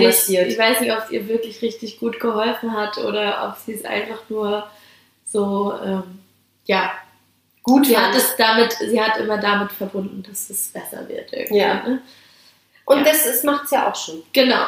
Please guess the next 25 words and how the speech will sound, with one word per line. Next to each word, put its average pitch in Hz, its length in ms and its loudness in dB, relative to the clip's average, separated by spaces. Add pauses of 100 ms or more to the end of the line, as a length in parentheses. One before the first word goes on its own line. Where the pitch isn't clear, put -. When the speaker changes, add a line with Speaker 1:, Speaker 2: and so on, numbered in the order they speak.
(140)
Speaker 2:
ja. 240 140 -4
Speaker 1:
Und 233 100 2
selbst 254 220 4
wenn's, 302 360 4
wenn's 285 280 2
nur 214 100 2
ein 226 120 2
Placebo-Effekt 202 840 -4
Speaker 2:
Ja, 226 180 4
Speaker 1:
ist, 208 160 4
Speaker 2:
genau. 196 240 0
Speaker 1:
ähm, - 40 -8 (400)
wahrscheinlich 208 380 2
fand 226 240 0
sie 202 100 0
das 196 160 -2
toll, 196 280 2
dass 190 240 -4
du 180 80 -14
sie 190 140 -6
massiert 196 540 -2
hast - 300 -8
und 180 180 -8
Speaker 2:
Ja. 233 120 2
Speaker 1:
ihr 269 40 4